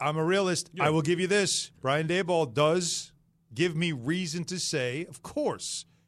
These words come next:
Speaker 1: they could
Speaker 2: Take
Speaker 1: do it.
Speaker 2: the air out of the game.
Speaker 1: But I just don't know. I just don't know if we should start pumping that up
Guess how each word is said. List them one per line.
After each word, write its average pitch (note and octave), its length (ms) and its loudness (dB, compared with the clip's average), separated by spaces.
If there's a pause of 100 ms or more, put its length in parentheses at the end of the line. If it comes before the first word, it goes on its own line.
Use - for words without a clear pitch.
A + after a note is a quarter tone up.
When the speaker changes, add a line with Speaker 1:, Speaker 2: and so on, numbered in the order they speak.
(440)
Speaker 1:
they D3+ 240 0
could E3 180 -4
Speaker 2:
Take C3 120 0
Speaker 1:
do F#3 200 4
it. - 20 -2
Speaker 2:
the D3 160 -2
air C#3 160 -2
out C3+ 200 -2
of C3 80 -6
the C3 80 -6
game. G2+ 380 -12
Speaker 1:
But C#3 180 0
I C3 80 0
just C3+ 360 -2
don't D3+ 300 -2
know. A#2+ 400 -2 (540)
I B2+ 100 -2
just C#3+ 380 -4
don't C#3+ 300 -2
know A#2+ 440 -2 (200)
if A2+ 160 -8
we C3 180 -4
should C3 220 -8
start G#2+ 380 -6
pumping D3+ 460 -4
that B2 300 -2 (100)
up B2 300 -4